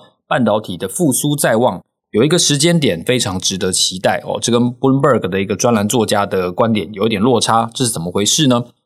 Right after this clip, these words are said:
另外呢，是中国的消息，我们看到中国的报复正式开始了。报复谁呢？报复的是外商。哦，习近平认为呢，外商就是美国政府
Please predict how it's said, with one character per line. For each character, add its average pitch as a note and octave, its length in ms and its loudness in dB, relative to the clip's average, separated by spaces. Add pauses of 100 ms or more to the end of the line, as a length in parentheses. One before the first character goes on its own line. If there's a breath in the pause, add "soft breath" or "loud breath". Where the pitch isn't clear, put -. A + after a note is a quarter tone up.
另 G3 120 0
外 F#3+ 160 4
呢， C#3 120 2
是 C#3+ 120 0
中 E3+ 180 2
国 D3+ 100 2
的 G#2 120 0
消 A2 200 0
息， G#2+ 220 -4
我 - 60 -8
们 A2 100 0
看 C3 140 -2
到 B2 120 2
中 D#3+ 220 0
国 C3+ 140 2
的 A2+ 100 0
报 A#2 260 2
复 G#2+ 280 -2
正 A#2 180 0
式 A2 160 -2
开 G#2+ 260 -4
始 - 200 -4
了。 E2+ 200 -6 (280)
报 E3+ 120 4
复 D#3+ 100 2
谁 A2 260 2
呢？ C#3 180 0 (200 loud breath)
报 C3+ 140 2
复 B2+ 160 0
的 A2 100 0
是 G#2+ 260 -2
外 A2 220 0
商。 F#2+ 280 -4 (180)
哦， D2+ 180 -2
习 C3 140 0
近 F#3+ 140 2
平 C#3+ 160 2
认 D3+ 240 2
为 G#2+ 160 2
呢， A2 160 2
外 C3+ 200 2
商 A#2+ 300 0
就 B2 180 2
是 G#2+ 300 -2
美 F#2 240 -6
国 G2+ 220 -2
政 B2+ 200 0
府 F2+ 240 -8